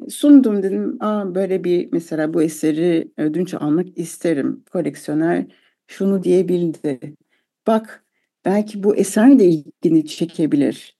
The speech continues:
Tematik olarak belki, hani, gördün mü bilmiyorum, bak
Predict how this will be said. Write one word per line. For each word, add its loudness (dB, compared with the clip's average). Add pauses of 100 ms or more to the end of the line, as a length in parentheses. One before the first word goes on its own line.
Tematik -2
olarak 2
belki, 0
hani, 0 (600)
gördün 4
mü 6
bilmiyorum, 0
bak -6